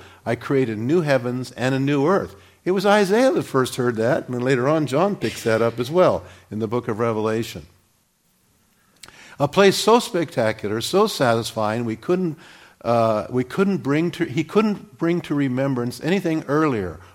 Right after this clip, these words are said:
We can't bring to remembrance anything earlier because of how splendid it is.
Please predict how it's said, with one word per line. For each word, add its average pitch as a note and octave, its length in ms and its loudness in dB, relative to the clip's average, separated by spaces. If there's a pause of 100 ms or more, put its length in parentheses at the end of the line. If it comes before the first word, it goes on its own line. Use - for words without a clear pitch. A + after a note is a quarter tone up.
We G3 200 2
can't G#2 360 -4
bring G#2 220 -4
to F#2+ 60 -4
remembrance G2 500 -4
anything A2+ 340 -6
earlier G#2+ 400 -4 (220)
because A#2+ 260 -4
of G2+ 120 -10
how G2 120 -4
splendid A#2 640 -6
it G2 140 -8
is. E2 340 -10